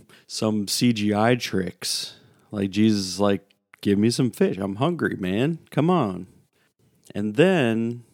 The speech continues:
he teaches them. You know, and this is the, always the, the thing with Jesus is that he always knows when there's a teaching moment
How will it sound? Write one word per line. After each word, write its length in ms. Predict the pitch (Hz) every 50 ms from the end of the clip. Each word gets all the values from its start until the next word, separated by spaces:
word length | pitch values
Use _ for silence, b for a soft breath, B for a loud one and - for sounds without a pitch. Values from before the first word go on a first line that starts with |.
| _ _ _
he 640 | _ - 117 113 110 110 110 107 104 104 104 98 _ _ _ _ _ _ _ _ _ _
teaches 480 | - - 123 95 - - 87 85 - -
them. 340 | - 92 95 92 85 90 - _ _ _ _ _ _ _
You 120 | - 120 117
know, 100 | 113 107
and 80 | 104
this 180 | 110 117 113 -
is 200 | 104 95 87 - _ _ _
the, 120 | - 98 95
always 400 | 98 95 90 92 92 90 82 -
the, 340 | _ - 92 90 90 87 _ b b b b b b b b b b b b
the 80 | - 98
thing 340 | - - - 110 107 107 101
with 180 | 101 98 85
Jesus 680 | 80 - 92 95 95 95 87 - 90 87 85 87 - -
is 300 | 92 90 90 87 - -
that 300 | - 92 92 90 87 -
he 680 | 85 92 98 95 95 95 95 92 90 90 87 87 87 _ _ _ _ _ -
always 600 | - 110 120 131 131 123 120 117 107 101 - 101
knows 460 | 95 95 95 95 92 92 95 92 85
when 200 | - 98 92 92
there's 260 | 92 95 92 90 80
a 60 | 87 82
teaching 560 | - - 131 123 - - - 123 120 117 113
moment 540 | 104 98 95 95 95 98 98 95 95 -